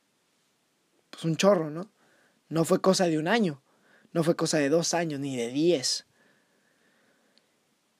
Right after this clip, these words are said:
Pero ¿qué tal ahora? Nosotros, bueno, nuestra civilización cada vez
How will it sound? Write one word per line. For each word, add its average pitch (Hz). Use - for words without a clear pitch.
Pero 208
¿qué 226
tal 233
ahora? 254
Nosotros, 208
bueno, 160
nuestra 170
civilización 185
cada 220
vez 220